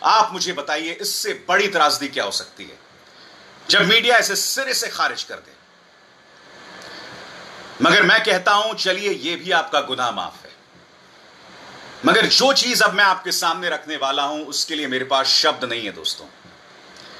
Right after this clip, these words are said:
और मैं आज पूरी जिम्मेदारी के साथ ये कहना चाहता हूं कि मीडिया आपको बदनाम कर देगा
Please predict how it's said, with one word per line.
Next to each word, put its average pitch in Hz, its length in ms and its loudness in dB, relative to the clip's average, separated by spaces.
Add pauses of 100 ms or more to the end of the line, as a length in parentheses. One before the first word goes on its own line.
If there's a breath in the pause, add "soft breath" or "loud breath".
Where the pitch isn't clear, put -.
(500 loud breath)
और 151 140 6
मैं 190 180 6
आज 196 200 6
पूरी 202 260 -6
जिम्मेदारी 156 520 2
के 165 100 -8
साथ 139 240 0
ये 135 80 -6
कहना 117 260 -4
चाहता 107 320 -4
हूं 98 140 -6 (1000 loud breath)
कि 156 120 2
मीडिया 214 500 4
आपको 170 580 2
बदनाम 135 600 -4
कर 185 160 -6
देगा 202 420 -8